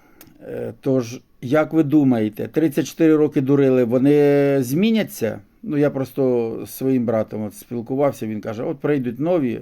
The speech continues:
вони тих виженуть, а хто прийде новий? Ті ж самі олігархи поставлять нових, які тих виженуть, і такі самі ушльопки прийдуть до влади, і так же само будуть грабити нас, і так само підтанцьовувати кацапам.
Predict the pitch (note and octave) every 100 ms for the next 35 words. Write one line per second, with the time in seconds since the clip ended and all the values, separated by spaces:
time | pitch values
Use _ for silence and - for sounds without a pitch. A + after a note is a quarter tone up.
0 | - A2+ A#2+ A2+ A#2 - C3+ C#3+ A2 G#2+
1 | - _ - A2+ - C3 A#2 A2+ A2 G#2+
2 | A2 G#2 - _ _ _ _ _ _ -
3 | D#3 D3 D3 C#3+ C#3 C3 B2+ D3+ D3+ D3
4 | B2+ - B2 A#2 A2 C3 D3+ D3+ C#3+ A2+
5 | A#2 G#2+ A#2+ A#2 _ _ _ A2+ C#3 D3
6 | D3 C#3+ - A#2 B2 - A#2 C3 C3 B2+
7 | A2+ - - A#2+ A#2 C#3 D3+ D3 B2 -
8 | B2 A2+ G#2+ A2+ A2 C#3+ E3 C#3+ C#3 _
9 | _ _ _ _ _ _ - B2 A2 A2+
10 | G#2 A#2 - D3 C3+ A#2+ A#2 G#2 G2+ A2
11 | C#3 D3 C#3 C3 C3 B2+ - G#2+ A2 -
12 | C3+ B2+ A#2 A2 A#2+ A2 - C3 C3 A#2+
13 | - A2+ - G2+ - -